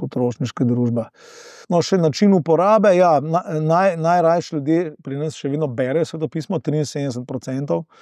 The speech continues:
potem je pa audio pa video sle-, video pa audio sledita. Ja, med vsemi Slovenci,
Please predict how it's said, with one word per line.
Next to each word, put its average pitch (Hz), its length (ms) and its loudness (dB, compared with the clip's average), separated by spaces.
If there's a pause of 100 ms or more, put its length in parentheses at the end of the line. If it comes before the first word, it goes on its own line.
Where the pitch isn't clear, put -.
(400)
potem 135 300 -4
je - 20 -8
pa 156 160 0
audio 143 480 4
pa 135 80 0
video 131 720 -2
sle-, 139 480 -4
video 139 320 2
pa 131 160 -2
audio 127 240 -2
sledita. 120 480 -8 (480)
Ja, 139 240 0
med 127 160 -2
vsemi 160 320 0
Slovenci, 160 640 0